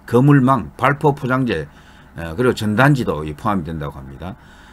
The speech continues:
자, 이게 전부 문명의 이기들이죠. 자, 인간의 삶을 위해 가지고요, 인류의 생존을 위해서 꼭 필요한 것들이 수도 있지만, 아, 그러나 이게 너무 지금 과해지면서 너무나 엄청난,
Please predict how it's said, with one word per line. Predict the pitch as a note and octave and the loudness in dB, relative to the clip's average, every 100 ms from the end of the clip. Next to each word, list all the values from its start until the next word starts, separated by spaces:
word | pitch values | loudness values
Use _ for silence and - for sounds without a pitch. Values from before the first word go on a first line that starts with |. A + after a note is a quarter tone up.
| - | -20
자, | - A2+ | -6 -2
이게 | C#3+ F3+ | 2 2
전부 | C#3 G3 F#3+ | 4 4 6
문명의 | A#2+ B2 C#3 G#3 G3 A2 E2+ D2 D#2 | 6 6 6 4 4 2 0 -6 -8
이기들이죠. | E2+ B2 E3+ G3+ E3+ E2+ C#2+ E2 A2+ F#3+ D#2 D2 | -2 -2 0 0 0 -2 -6 -8 -8 -10 -12 -10
자, | D#2+ D2 B1 | -10 -10 -6
인간의 | A2 A#2 C#3 E3 B2+ | 0 2 4 2 0
삶을 | - C3+ D3 D3+ D3+ F#2+ | 0 2 2 2 0 0
위해 | F2+ | -2
가지고요, | F2 D#2+ F2+ G2+ D#2 | -4 -6 -4 -4 -4
인류의 | D#2+ D3+ D3+ | -2 0 2
생존을 | A2 D3+ D#3+ C#3 G2 | 0 -2 -2 0 0
위해서 | G#2+ G2 | -2 -4
꼭 | F#2 C3+ | -6 -6
필요한 | - D3+ E3 C#3 | -4 -4 -2 0
것들이 | B2+ - B2+ D#2 - - - - - - - | -2 -2 -4 -4 -10 -20 -20 -20 -20 -20 -20
수도 | - - F3+ D3+ | -10 0 6 6
있지만, | - D#3 D#3 C3 C#2+ - | 4 4 4 4 -2 -10
아, | F2 D#2+ | -10 -6
그러나 | C3+ B2 | 0 0
이게 | G2+ A2+ | 0 0
너무 | G2 F#2 A#2 G#2+ | -2 0 0 0
지금 | F#2+ G2+ E2+ | -4 -8 -8
과해지면서 | - G2 C#3+ D3 G#2+ F#2+ D#2 D#2+ D2+ - | -6 2 6 6 4 -2 -6 -8 -10 -8
너무나 | E2 B2 E3 C#3+ | -4 -2 0 0
엄청난, | G2+ G2+ B2+ C3+ G2 | 0 0 0 0 -2